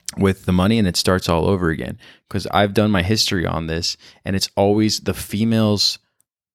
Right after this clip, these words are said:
who take on the wealth of a once upon a time, uh, investment to the next generation. And then you think, "Well, no, like,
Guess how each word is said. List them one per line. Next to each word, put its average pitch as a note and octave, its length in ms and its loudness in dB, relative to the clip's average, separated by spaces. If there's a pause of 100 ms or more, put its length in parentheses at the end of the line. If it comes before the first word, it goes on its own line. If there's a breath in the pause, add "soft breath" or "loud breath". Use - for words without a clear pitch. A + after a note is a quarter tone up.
(600)
who A2+ 120 0
take - 360 -2
on F#2+ 400 0
the F#2+ 100 2
wealth F#2 640 0 (340)
of F#2 540 0 (720)
a - 120 0
once G#2 280 2
upon G2 220 -2
a F2+ 60 -2
time, F2+ 580 -2
uh, D#2+ 260 -2
investment F2+ 800 0 (480 soft breath)
to G#2 300 2
the F#2+ 100 2
next F#2 480 -2
generation. F2 800 -4 (420 soft breath)
And G#2 80 -2
then G2+ 120 2
you G2+ 60 2
think, G2 280 -2
"Well, G#2+ 120 0
no, G2+ 260 4
like, F2 400 0